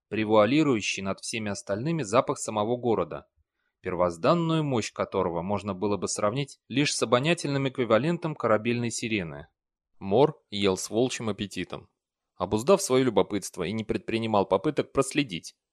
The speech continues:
каким образом смерть может что-нибудь съесть. Так или иначе, вначале еда была, а потом её уже не было. Так что, предположительно, между этими двумя фазами что-то должно было произойти.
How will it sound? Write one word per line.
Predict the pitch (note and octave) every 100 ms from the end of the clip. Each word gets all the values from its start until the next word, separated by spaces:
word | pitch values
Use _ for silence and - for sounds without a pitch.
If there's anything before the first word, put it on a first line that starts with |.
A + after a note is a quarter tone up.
| _
каким | C#3 D3 F#3+
образом | C3 F#2+ E2+ E2+ - _ _
смерть | - F#2+ F#2+ E3+ - _ _ -
может | F#2 E2+ D#2+
что-нибудь | - F#2 F#2 G#2
съесть. | - D3+ A2 - - _ _ _ _ _ _
Так | E3 E3 F3+
или | F3
иначе, | E3+ B2 F2+ - C2+ _ _
вначале | G2 G#2+ - A2+ G2
еда | F#2+ F#2 F2+
была, | F2 A2+ G3 G3 _ _ _
а | -
потом | - - F3+
её | F3 C3+ C3+
уже | D3+ G#2+ A#2
не | F#2+
было. | D#2+ D#2 D2+ - _ _ _ _ _
Так | A#2 A#2
что, | -
предположительно, | A#2 B2 - A#2+ B2+ D3+ D3+ G2 E2+ D2+ - _ -
между | A#2 A#2 A#2+
этими | B2 B2+ A#2+
двумя | A#2 B2 B2+
фазами | B2 D#3 C3 A2+
что-то | G#2 - D3
должно | B2 A#2 C3+ C#3
было | B2 A#2+
произойти. | A#2+ A2+ G#2+ A2+ - E2+